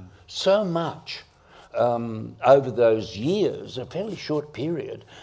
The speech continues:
I know the cameraman, Peter James, who photographed this, had been in China making documentaries previously, and he said to me, "I can't believe it." He said, "When I was here a few years ago,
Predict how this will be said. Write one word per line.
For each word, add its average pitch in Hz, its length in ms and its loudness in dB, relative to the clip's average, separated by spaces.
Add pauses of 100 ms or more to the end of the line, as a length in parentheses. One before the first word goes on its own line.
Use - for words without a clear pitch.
I 135 100 0
know 151 160 6
the 139 120 4
cameraman, 165 840 2
Peter 135 240 4
James, 131 560 2
who 104 180 -2
photographed - 600 4
this, - 260 -8 (380)
had 139 220 8
been 175 200 8
in 143 120 2
China 131 340 2
making 117 380 -2
documentaries 131 880 0
previously, 117 720 -2 (380)
and 139 120 0
he 156 100 0
said 180 280 2
to 160 80 -6
me, 151 240 -2 (240)
"I 185 60 2
can't 175 320 -4
believe 165 360 2
it." 127 80 -6
He 107 60 -6
said, 139 220 0
"When 170 140 0
I 180 80 0
was 135 180 -2
here 127 160 -2
a 107 40 -2
few - 180 -10
years 139 240 -2
ago, 117 340 -2